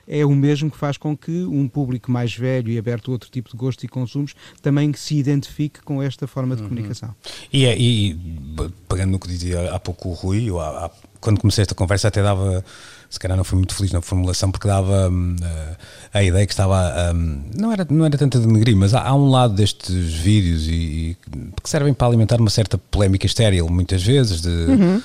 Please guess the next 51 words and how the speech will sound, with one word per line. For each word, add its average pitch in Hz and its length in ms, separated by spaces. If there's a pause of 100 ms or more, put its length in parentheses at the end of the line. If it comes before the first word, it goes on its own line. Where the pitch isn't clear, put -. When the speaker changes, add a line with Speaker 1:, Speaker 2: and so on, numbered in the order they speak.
Speaker 2:
não 90 100
é? 101 120
Speaker 1:
claro. 95 240
Speaker 2:
Mas, 160 180
eh, 101 120 (260)
isso, 117 180
isso 131 200
é 135 40
folclore. 101 540
Eu, 107 80
eu 110 180
acho 120 180
que - 80
o 113 60
que - 160
é 120 160
interessante 107 560
aqui, 107 160
de - 80
facto, - 320
é 107 40
essa 113 200
ideia 110 260
de 104 220
novidade 110 800
e, 135 200
e 160 40
até 170 300
uma, 156 420 (400)
até 165 200
um 165 80
discurso - 360
diferente. 92 360
Nós 101 80
estávamos 120 200
a 120 40
falar 120 260
há 107 80
pouco - 260
disso, 117 280
que 117 140
é 104 200 (380)
o - 100
que - 140
tu 107 160
notas 117 420
nestas 107 380
pessoas - 260
que - 140
assumem 95 640
o, 90 320